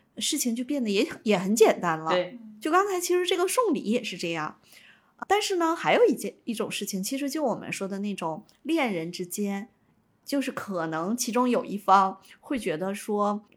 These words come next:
Speaker 1: ，“你应该知道什么适合我。”
Speaker 2: 嗯。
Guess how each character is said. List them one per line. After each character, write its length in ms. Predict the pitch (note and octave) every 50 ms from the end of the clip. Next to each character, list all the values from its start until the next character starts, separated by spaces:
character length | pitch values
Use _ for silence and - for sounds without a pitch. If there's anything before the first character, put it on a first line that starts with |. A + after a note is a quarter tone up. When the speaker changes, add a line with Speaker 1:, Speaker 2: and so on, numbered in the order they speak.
| _ -
Speaker 1:
，“你 280 | G3+ F#3+ F3+ F3 F3 F3
应 300 | G#3 C#4 D4+ D#4+ D#4+ D#4
该 260 | D#4+ D#4 E4 E4+ F4
知 240 | F4 - - - G3
道 240 | F#3 G3+ F3 E3+ F3+
什 240 | F3 - - F#3+ D3
么 140 | E3+ F3+
适 220 | G#3 - - A#3 G3+
合 240 | - - D3+ F3 F3+
我。” 300 | F3 F3 - - - - -
Speaker 2:
嗯。 380 | F#3+ F#3+ F#3 F3+ E3 D#3 -